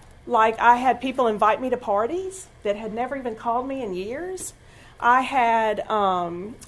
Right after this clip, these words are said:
a work thing that was going on. People were saying, "Well, Rick's not there, so why would you go by yourself with the two little girls?" And I thought, "This is strange." So I said, "I'm going.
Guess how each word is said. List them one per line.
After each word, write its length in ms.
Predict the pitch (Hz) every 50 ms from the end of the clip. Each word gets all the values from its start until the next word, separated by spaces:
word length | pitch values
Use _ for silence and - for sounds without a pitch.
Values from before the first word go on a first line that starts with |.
| -
a 160 | - 214 202 196
work 320 | 190 180 170 277 302 -
thing 600 | - - - 320 311 311 320 330 349 359 370 370 - - - - - -
that 140 | 277 262
was 140 | 277 294 240
going 340 | 220 254 262 269 285 285 277
on. 480 | 269 269 277 294 311 339 359 359 359 - - - - - - -
People 240 | - 311 349 339 330
were 80 | 277 262
saying, 400 | 254 - 311 311 349 320 294 269
"Well, 160 | 262 240 233
Rick's 300 | 226 240 302 359 - -
not 200 | 415 381 277 -
there, 240 | 226 202 214 262 302
so 160 | - - 269
why 200 | 247 254 262 302
would 200 | 320 330 294 -
you 80 | 285 262
go 420 | 214 226 220 247 254 254 254 247 233
by 140 | - 220 233
yourself 760 | 247 247 214 196 - - - 269 349 494 494 392 320 - -
with 180 | 247 240 247
the 80 | - 240
two 200 | 247 - 311 302
little 220 | 277 277 254 247
girls?" 360 | 233 208 254 349 403 403 330 269
And 80 | 240
I 80 | 240 240
thought, 380 | - 247 202 160 - - -
"This 160 | - 320 - -
is 100 | 427 415
strange." 800 | - - - 269 247 254 240 190 170 160 156 165 170 - - - - - - - - - - - -
So 140 | - - 262
I 80 | 262 262
said, 160 | 262 285 226
"I'm 140 | 208 240 214
going. 400 | 190 185 175 - - - -